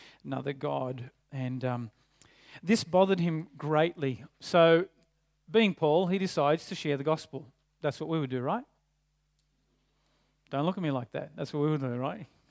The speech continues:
Um, he decides to share the gospel, the truth there. You know, what he doesn't do, and this is really interesting, in reading one of the commentaries I read, what he doesn't do is he doesn't get overwhelmed by this swamping of idols and, "Oh man, this is such a bad place.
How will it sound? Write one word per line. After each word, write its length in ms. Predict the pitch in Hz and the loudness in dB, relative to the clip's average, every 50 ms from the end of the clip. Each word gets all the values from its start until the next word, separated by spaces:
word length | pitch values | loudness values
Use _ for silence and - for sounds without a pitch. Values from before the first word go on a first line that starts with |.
| _ _ _ _ - _ _ _ _ _ _ - | _ _ _ _ -20 _ _ _ _ _ _ -2
Um, 180 | 143 143 147 156 156 | -2 -2 -2 -2 0
he 100 | 156 - | 0 2
decides 320 | 202 220 - 196 180 185 | 2 2 2 2 2 2
to 80 | - 180 | 2 0
share 220 | - - 190 175 | -2 0 2 2
the 80 | 170 170 | 2 2
gospel, 420 | 185 220 269 - - - 156 131 - - - - - - | 2 2 2 2 0 -2 -4 -4 -4 -8 -16 -20 -4 0
the 120 | 180 190 | 0 0
truth 420 | - - - - 302 302 294 - - | 0 -2 0 2 4 4 4 2 0
there. 380 | 202 185 185 165 147 127 120 - - - - - - - - - - | -2 0 2 4 4 2 2 -2 -8 -18 -20 -20 -20 -20 -20 -4 0
You 100 | 208 220 | 2 2
know, 140 | - 214 | 2 2
what 180 | 214 214 247 240 | 4 4 4 4
he 80 | 240 214 | 4 4
doesn't 440 | 196 254 277 285 - 285 269 214 | 4 4 4 4 4 2 0 2
do, 180 | 185 196 180 175 | 2 2 2 4
and 80 | 185 226 | 4 2
this 100 | 220 - | 2 0
is 140 | 254 214 | 0 2
really 180 | 247 226 202 202 | 2 2 2 2
interesting, 400 | 208 208 - 220 202 - 214 180 | 0 0 0 -2 -2 0 0 0
in 80 | 180 180 | 2 2
reading 240 | 185 214 220 226 | 2 2 2 2
one 100 | 220 208 | 2 2
of 80 | 202 190 | 2 2
the 60 | 175 | 0
commentaries 500 | - - 180 175 185 196 185 - 165 147 | 0 0 0 2 2 0 0 -2 -2 0
I 60 | 160 | 2
read, 160 | 160 170 175 175 | 2 2 2 2
what 160 | 190 226 262 | 2 2 2
he 80 | 254 | 2
doesn't 380 | 196 202 208 214 220 247 233 190 | 2 2 2 4 4 2 0 0
do 180 | 175 180 170 165 | 0 2 4 4
is 140 | 180 156 | 2 2
he 80 | 180 180 | 2 0
doesn't 240 | 196 214 240 294 277 | 0 2 2 0 0
get 160 | 285 262 220 | 0 -2 0
overwhelmed 760 | - 208 214 185 180 170 165 165 175 180 196 214 214 202 175 | 2 2 2 4 2 0 2 2 2 4 4 2 2 0 0
by 200 | 165 170 160 160 | 0 2 2 2
this 160 | 151 160 151 | 2 0 -4
swamping 760 | - - - - - 160 175 196 208 - - 180 160 160 147 - - - - - - - | -4 -8 -12 -10 -2 0 0 0 0 -2 -2 -2 -2 -2 -4 -8 -10 -18 -20 -20 -4 -4
of 160 | 147 143 139 | -2 0 2
idols 500 | 147 151 160 170 160 151 139 139 135 - | 2 4 4 4 4 2 0 0 -2 -2
and, 140 | 156 143 - - - - - - - _ _ | -4 -4 -6 -10 -18 -20 -20 -20 -20 _ _
"Oh 240 | - 214 226 226 220 | 4 4 4 4 4
man, 340 | 202 202 202 208 208 202 196 | 2 2 2 2 2 2 0
this 180 | 214 - - | -2 -2 -2
is 100 | 220 196 | -4 -4
such 300 | - - 208 220 - - | -2 -2 -4 -4 -4 -6
a 40 | 202 | -4
bad 360 | 170 180 175 170 170 165 - | 0 2 2 2 2 0 -4
place. 420 | - 175 165 170 175 170 - - | -2 0 2 2 2 0 -2 -6